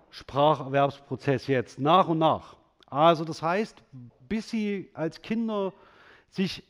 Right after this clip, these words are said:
adäquat in die Sprachgebräuche ihrer Umgebung eingearbeitet haben,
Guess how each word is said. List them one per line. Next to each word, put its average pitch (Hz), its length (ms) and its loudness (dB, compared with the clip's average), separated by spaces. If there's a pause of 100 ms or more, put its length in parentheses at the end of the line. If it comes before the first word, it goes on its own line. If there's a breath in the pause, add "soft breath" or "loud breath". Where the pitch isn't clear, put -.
adäquat 170 640 -6
in 185 160 -8
die 180 100 -8
Sprachgebräuche 160 1200 -6
ihrer 151 300 -10
Umgebung 156 540 -6
eingearbeitet 135 840 -6
haben, 180 420 -4